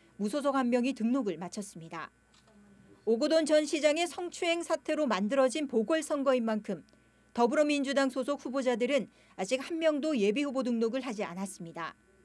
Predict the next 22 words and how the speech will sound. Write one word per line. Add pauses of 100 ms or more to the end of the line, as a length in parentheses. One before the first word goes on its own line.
(760)
전
국회의원
다섯
명
등
여덟
명에
달하는
후보자들이
나선
국민의힘은
셈법이
복잡해졌습니다. (1200)
박민식
전
국회의원, (360)
오승철
현
부산복지
이십일
총봉사회
후원회장,